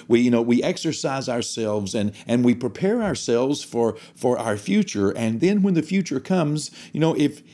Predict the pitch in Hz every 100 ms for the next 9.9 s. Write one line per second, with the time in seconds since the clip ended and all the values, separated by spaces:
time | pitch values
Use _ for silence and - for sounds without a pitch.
0 | - 160 143 143 - 190 214 196 135 139
1 | 160 120 98 135 160 156 123 110 104 98
2 | 123 147 110 101 104 151 123 113 101 127
3 | 151 117 - - - 113 113 - 107 98
4 | 95 190 185 143 98 156 156 151 120 135
5 | 151 151 156 127 101 - 170 170 147 139
6 | 127 117 113 - - 151 127 - 131 139
7 | 139 143 143 147 151 127 113 110 - -
8 | 139 135 147 156 165 165 123 - 151 160
9 | 156 131 120 120 143 147 110 104 101